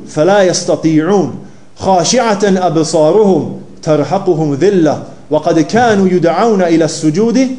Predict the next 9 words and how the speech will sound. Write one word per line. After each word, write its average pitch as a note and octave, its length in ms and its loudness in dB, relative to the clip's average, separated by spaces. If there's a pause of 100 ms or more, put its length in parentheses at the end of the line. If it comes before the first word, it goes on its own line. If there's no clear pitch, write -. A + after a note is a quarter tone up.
(100)
وهم C#3+ 220 -2
سالمون. C#3 680 0 (600)
Att D3 160 -4
den A3 180 2
dagen, A3 360 2 (760)
då C#3+ 80 -2
kommer G#3 260 0
Allah A3 500 2 (600)
att - 380 -4